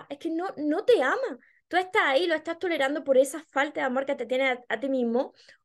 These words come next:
o porque, como te he dicho antes, quizás te haya enamorado hasta las trancas y estés ciego de amor.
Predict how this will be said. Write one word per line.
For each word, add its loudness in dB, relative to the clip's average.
o 2
porque, 2
como -2
te -6
he -6
dicho -6
antes, -4
quizás -8
te -2
haya 0
enamorado -2
hasta -6
las -4
trancas -2
y -2
estés -4
ciego 2
de 2
amor. 0